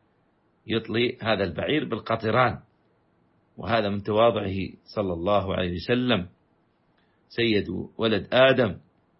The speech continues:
عليه الصلاة والسلام، هو بيده يهنأ بعيرا له، يهنأ بعيرا له يعني يطليه بالقطران، يطليه بالقطران. فقال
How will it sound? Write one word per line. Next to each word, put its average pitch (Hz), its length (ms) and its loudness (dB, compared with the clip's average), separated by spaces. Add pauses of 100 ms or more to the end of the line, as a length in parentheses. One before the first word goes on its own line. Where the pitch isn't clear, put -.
(260)
عليه 104 300 0
الصلاة 95 520 0
والسلام، 95 600 0 (800)
هو 117 260 4
بيده 104 600 0 (1400)
يهنأ 117 540 2
بعيرا 135 500 6
له، 110 480 2 (180)
يهنأ 104 420 -2
بعيرا 95 420 -2
له 135 360 2
يعني 107 260 -4
يطليه 131 640 0 (460)
بالقطران، 113 720 2 (680)
يطليه 113 380 -2
بالقطران. 104 680 0 (2000)
فقال 156 560 8